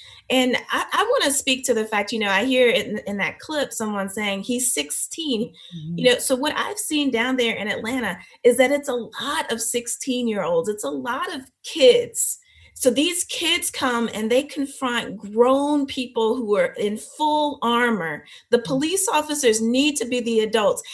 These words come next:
Speaker 1: It's like five-year-olds taunting, you know, some high school seniors and saying, "Ha, ha, ha,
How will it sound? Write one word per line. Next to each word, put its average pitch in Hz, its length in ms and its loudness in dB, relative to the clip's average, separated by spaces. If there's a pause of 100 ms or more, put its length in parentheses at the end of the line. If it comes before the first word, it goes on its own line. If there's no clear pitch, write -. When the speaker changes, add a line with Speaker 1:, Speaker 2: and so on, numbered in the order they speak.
(140)
Speaker 1:
It's 427 300 4
like 330 140 2
five-year-olds 254 840 6
taunting, 240 560 2
you 220 80 4
know, 208 160 2
some 214 180 -2
high 208 220 2
school 226 240 4
seniors 220 480 4
and 185 160 -2
saying, 196 240 2
"Ha, 202 80 0
ha, 226 880 4
ha, - 40 -12